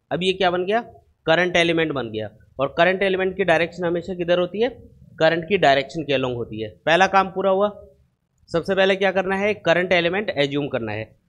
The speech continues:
अब क्या करना है, इस एलिमेंट के सेंटर से उस point की तरफ आपको एक position vector draw करना है। तो ये इसका center point है, यहाँ पे हमको magnetic field find करना है, तो इसकी तरफ क्या करेंगे,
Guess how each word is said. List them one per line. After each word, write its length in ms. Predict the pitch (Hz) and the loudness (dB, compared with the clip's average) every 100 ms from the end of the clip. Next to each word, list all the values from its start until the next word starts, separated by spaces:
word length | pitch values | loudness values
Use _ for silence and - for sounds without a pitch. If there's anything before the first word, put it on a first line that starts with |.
| _ - | _ 4
अब 140 | 196 | 4
क्या 180 | 202 226 | 4 2
करना 260 | 202 196 | 2 0
है, 160 | 202 220 | 0 0
इस 120 | 220 | 2
एलिमेंट 420 | 190 175 185 196 196 | 2 2 2 -2 -2
के 80 | 208 | -2
सेंटर 380 | 196 165 180 185 | 0 0 -2 -2
से 160 | 202 120 - - - - | 0 0 -4 -18 -18 -10
उस 140 | 175 - | -8 0
point 300 | 180 185 180 | 2 0 -2
की 80 | 214 | -4
तरफ 360 | 208 196 214 208 | 0 2 4 2
आपको 260 | 185 214 | 2 0
एक 100 | 208 | -2
position 520 | 202 170 160 185 220 208 | -2 -2 -2 -2 -2 0
vector 300 | 165 - 180 | 0 0 -4
draw 220 | 151 139 | -2 -4
करना 200 | 123 113 | -4 -6
है। 60 | 117 | -6
तो 100 | 165 | -4
ये 120 | 175 | -4
इसका 200 | 175 180 | -2 -2
center 320 | 180 160 170 | -2 -2 -2
point 300 | 175 180 175 | -2 -2 0
है, 140 | 208 208 - _ _ 117 | -2 -2 -18 _ _ -2
यहाँ 300 | 139 156 180 | 0 4 4
पे 120 | 220 | 2
हमको 300 | 208 208 214 | 0 0 2
magnetic 420 | 175 165 185 202 | 2 0 -2 -4
field 200 | 202 208 | -4 -2
find 280 | 185 180 180 | 2 2 2
करना 160 | 180 185 | 0 0
है, 60 | |
तो 100 | 196 | -2
इसकी 220 | 185 190 | -4 -4
तरफ 220 | 185 190 190 | -2 -2 0
क्या 140 | 190 | 0
करेंगे, 320 | 180 185 185 | 2 0 0